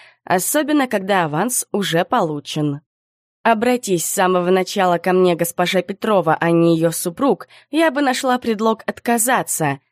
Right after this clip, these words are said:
Знаю я таких дамочек, из грязи в князи и истрепят все нервы идиотскими придирками. Так и случилось. Лилии были недостаточно белы и свежи,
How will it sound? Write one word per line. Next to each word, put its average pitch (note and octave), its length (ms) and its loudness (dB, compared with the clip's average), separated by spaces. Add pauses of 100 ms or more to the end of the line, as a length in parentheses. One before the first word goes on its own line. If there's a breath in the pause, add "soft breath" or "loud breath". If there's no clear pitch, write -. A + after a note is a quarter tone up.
(140)
Знаю C4+ 480 2
я F3+ 120 2
таких F3+ 360 -2
дамочек, E3 580 0
из F3 120 0
грязи A#3+ 400 0
в - 80 -6
князи B3+ 540 0
и G#3+ 260 -4
истрепят B3+ 580 -2
все - 360 -2
нервы A3 460 0
идиотскими F3+ 760 2
придирками. D3+ 800 -2 (480)
Так - 240 0
и D#4+ 40 0
случилось. B3 800 -2 (720)
Лилии C4+ 640 2
были B3 360 2
недостаточно G#3+ 920 0
белы F#3+ 380 2
и - 120 -6
свежи, F3+ 680 0